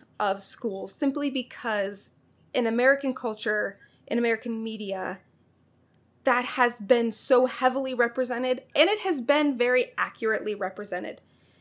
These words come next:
One can very easily find information that shows just how traumatic it was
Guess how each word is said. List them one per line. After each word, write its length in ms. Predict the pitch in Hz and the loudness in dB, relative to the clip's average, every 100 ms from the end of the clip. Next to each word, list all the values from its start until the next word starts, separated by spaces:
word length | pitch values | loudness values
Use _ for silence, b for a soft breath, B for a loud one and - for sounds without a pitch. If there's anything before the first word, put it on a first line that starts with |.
| b b _ _ _ _ | b b _ _ _ _
One 400 | 208 208 254 254 | 0 6 6 6
can 400 | 254 - 254 233 | -2 0 0 0
very 340 | 202 226 254 254 | 0 2 2 -2
easily 380 | 240 220 214 208 | -4 -4 -4 -4
find 420 | - 196 190 190 | -2 -2 0 -4
information 840 | - 220 208 202 190 196 202 202 190 | -6 -6 -6 -8 -6 -6 -8 -8 -6
that 200 | 202 - | -4 -4
shows 520 | - 254 226 220 214 | -2 0 2 -2 -6
just 380 | 180 196 208 - | -4 -2 -4 -10
how 360 | - 214 208 | -2 0 0
traumatic 680 | 214 - 247 220 196 190 202 | -2 -4 -4 -2 -2 -2 -4
it 120 | 214 | -6
was 560 | - 196 208 233 269 - | -4 -4 -2 -2 -2 -10